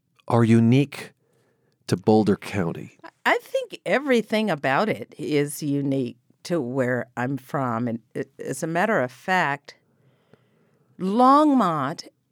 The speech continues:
Speaker 2: and Boulder County and Boulder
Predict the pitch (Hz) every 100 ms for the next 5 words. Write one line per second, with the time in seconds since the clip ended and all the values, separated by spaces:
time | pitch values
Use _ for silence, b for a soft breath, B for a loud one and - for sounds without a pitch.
0 | _ _ - 175 180 185 196 180 160 -
1 | 185 160 156 147 - 208 269 277 175 185
2 | 233 135 65 -